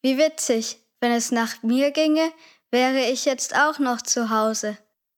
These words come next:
Aber meine Mutter will kochen und braucht dazu noch ein paar Dinge,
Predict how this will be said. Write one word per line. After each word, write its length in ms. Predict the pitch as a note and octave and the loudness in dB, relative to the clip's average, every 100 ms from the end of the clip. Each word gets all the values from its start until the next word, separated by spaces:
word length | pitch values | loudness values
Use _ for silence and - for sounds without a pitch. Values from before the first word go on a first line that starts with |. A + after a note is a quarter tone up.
| _ - | _ -2
Aber 280 | A#3 A#3 A#3 | 0 0 0
meine 300 | A#3 A3+ A#3 | 0 0 0
Mutter 420 | B3+ - C#4+ B3+ | -2 -2 -2 0
will 140 | B3+ | -2
kochen 500 | B3+ B3+ B3+ C#4+ C#4 _ _ _ - | 0 -2 0 -2 -2 _ _ _ -4
und 180 | A#3 A#3+ | -2 0
braucht 400 | A#3+ A#3+ C#4 D4 | 2 2 2 0
dazu 320 | C#4 - C#4 | 0 0 0
noch 220 | C4+ C4 | 0 0
ein 220 | G#3 B3+ | 0 -2
paar 220 | B3+ C4 B3 | -2 -2 0
Dinge, 400 | C#4 D4 D4 | 0 2 0